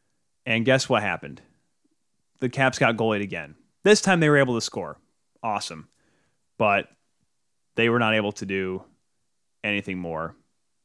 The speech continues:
than the one goal, which is just insane because I, I love James to death. Like, that's my thing. I have a, I have a love affair with James Reimer, and seeing him do that to the Caps,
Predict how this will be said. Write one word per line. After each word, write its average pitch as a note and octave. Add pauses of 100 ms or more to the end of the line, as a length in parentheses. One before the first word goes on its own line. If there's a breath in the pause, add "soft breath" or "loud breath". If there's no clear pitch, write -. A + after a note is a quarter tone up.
(260)
than F2+
the G#2
one F#2+
goal, D#2 (600)
which F#2
is F2+
just -
insane F2+
because F2+
I, G#2
I C3
love C#3+
James A#2+
to G2
death. E2+
Like, A#2
that's D#3
my C3
thing. E2
I G2+
have A#2+
a, A#2+
I A2+
have A#2+
a A#2
love C#3+
affair C#3+
with B2+
James B2
Reimer, A2
and G2+
seeing C3+
him B2+
do A2+
that A2
to A2
the G2+
Caps, G2